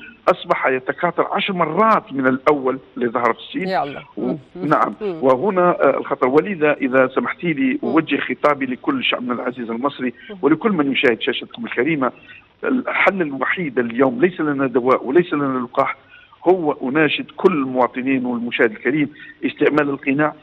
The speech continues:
Speaker 1: تطهير الأيادي فقط كل نصف ساعة بالماء والصابون.
Speaker 2: مم.
Speaker 1: نحمي أنفسنا بخمسة وتسعين بالمئة من الفيروس،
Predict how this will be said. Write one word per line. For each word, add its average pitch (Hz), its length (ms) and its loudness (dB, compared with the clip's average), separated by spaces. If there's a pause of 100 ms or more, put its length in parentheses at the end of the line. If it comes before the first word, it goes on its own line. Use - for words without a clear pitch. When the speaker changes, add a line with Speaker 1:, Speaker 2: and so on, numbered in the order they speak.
(240)
Speaker 1:
تطهير 180 340 4
الأيادي 156 460 2
فقط - 340 -4
كل 247 200 2
نصف 170 200 0
ساعة - 200 0
بالماء 190 420 2
والصابون. 240 560 -4
Speaker 2:
مم. 196 260 -6 (400)
Speaker 1:
نحمي 165 520 0
أنفسنا 170 500 0
بخمسة 160 600 -2
وتسعين 180 260 0
بالمئة 165 320 0
من 139 140 -4
الفيروس، 120 560 0